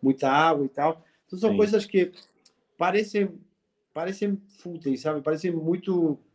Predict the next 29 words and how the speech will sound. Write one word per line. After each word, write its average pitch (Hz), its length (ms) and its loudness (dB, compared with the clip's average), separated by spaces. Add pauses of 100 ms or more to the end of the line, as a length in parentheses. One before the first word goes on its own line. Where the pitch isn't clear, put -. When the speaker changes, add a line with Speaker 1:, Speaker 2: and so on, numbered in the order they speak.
(320)
Speaker 1:
insignificantes, 160 920 -2
mas 139 180 -2
não 208 200 0
são, 131 340 0 (480)
Speaker 2:
Mas 131 200 2
Speaker 1:
tá? 139 60 2
Speaker 2:
que 151 60 8
Speaker 1:
Não 147 80 0
Speaker 2:
passam 135 300 10
Speaker 1:
são. 139 60 2
Speaker 2:
despercebidas, 135 840 6
né? 117 220 0 (880)
Speaker 1:
Sim. 127 360 -4 (1040)
Outro 202 360 6
ponto 190 520 -2
importante 160 640 -4
que 147 80 -4
eu 147 60 -2
tenho 160 160 -6
aqui 156 180 -8
anotado 160 500 -2
para 135 440 -4
aumentar 143 500 -4
o 151 80 -6
seu 147 160 2
ticket 147 460 -8
médio, 147 420 -4
pessoal, 123 640 -6 (160)
é 147 320 2